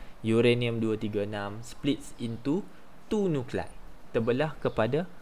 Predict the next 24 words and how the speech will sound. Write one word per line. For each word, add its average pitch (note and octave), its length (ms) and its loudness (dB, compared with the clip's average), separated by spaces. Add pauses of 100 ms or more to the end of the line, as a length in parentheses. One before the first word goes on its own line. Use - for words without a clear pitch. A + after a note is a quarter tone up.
(240)
dua C#3 400 6
nuclei. G2 400 2
Kalau G2 160 2
tak - 160 0
nampak A2+ 260 4
lagi, C#3 160 2
saya D3+ 220 4
ulang C3+ 240 6
lagi. F2 160 -4
Nampak? - 400 -2 (480)
Terbelah A2+ 560 6
kepada A2 480 4
dua B2+ 480 8
nuclei. F#2 420 0
Number F2+ 240 -2
one, D3 380 4 (1040)
number B2+ 340 4
two. - 300 -4 (880)
So, A#2 300 2
kita A2+ 260 0
panggil A2 380 0
dia, A2 180 4 (680)
uh, G2 560 -4
sebagai G2+ 640 0